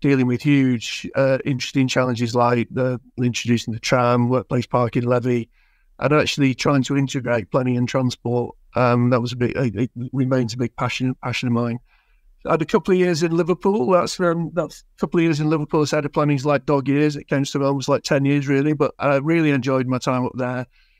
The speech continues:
But came back to the Midlands, and actually I can't believe I've nearly been in, in Leicester for ten years. Um, great city, um, and for, I, I guess I, yeah, I'm, I've, I've, I've been very fortunate to work in three cities, um, where the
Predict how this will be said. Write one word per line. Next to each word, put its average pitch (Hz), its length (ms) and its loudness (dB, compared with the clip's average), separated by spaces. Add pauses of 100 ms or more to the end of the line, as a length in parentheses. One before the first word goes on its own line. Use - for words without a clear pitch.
(140)
But - 140 -2
came 185 220 4
back 165 180 4
to - 80 -2
the 156 60 2
Midlands, 139 380 2
and 143 120 2
actually 147 360 0
I 131 80 0
can't 151 240 2
believe 139 260 2
I've 123 140 -2
nearly 127 240 0
been 127 160 0
in, 127 300 -2
in 131 100 -4
Leicester 127 280 -2
for 123 140 -2
ten 127 260 2
years. 120 400 0 (140)
Um, 127 320 -4 (440)
great 139 260 4
city, 131 720 0
um, 135 400 -2
and 139 160 0
for, - 200 -2
I, 151 260 2
I 151 40 0
guess 143 260 0
I, 147 180 2
yeah, 151 300 0
I'm, 143 220 -2
I've, 147 360 -6
I've, 143 180 -2 (160)
I've 143 140 -2
been 143 120 0
very 165 220 4
fortunate 139 680 -2
to - 100 -8
work 131 300 0
in 127 140 0
three 139 240 0
cities, 123 720 -4 (580)
um, 131 480 -2 (200)
where 135 600 2 (160)
the 139 180 0